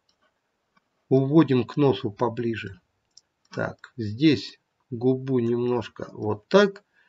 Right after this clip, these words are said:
И подбородок немножко надуваем. Ну, где-то вот в таком духе.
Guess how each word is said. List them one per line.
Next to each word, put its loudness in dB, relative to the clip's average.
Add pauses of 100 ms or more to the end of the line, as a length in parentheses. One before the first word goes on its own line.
(240)
И -2
подбородок -2
немножко -2
надуваем. 0 (420)
Ну, -8
где-то -4
вот -6
в -20
таком -6
духе. -8